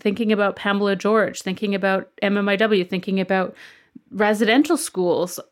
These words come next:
especially, like, in the nineties and, and early two thousands when those stories started coming out. And I think that what I,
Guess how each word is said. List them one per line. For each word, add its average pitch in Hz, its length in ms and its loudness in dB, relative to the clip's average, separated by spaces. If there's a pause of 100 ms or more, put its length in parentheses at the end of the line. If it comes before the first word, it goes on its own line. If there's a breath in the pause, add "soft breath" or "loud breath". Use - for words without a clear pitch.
(100)
especially, 196 800 -2
like, 196 180 -4
in 190 100 -4
the 185 60 -2
nineties 214 540 2
and, 185 280 -2
and 190 180 -2
early 196 180 0
two 196 140 -6
thousands 190 480 -2
when 175 280 -4
those 190 200 -4
stories 190 280 -6
started 185 280 -8
coming 185 280 -6
out. 214 300 -8 (600 loud breath)
And 220 160 2
I 214 100 2
think 247 400 -2
that 220 200 0
what 202 180 0
I, 196 100 0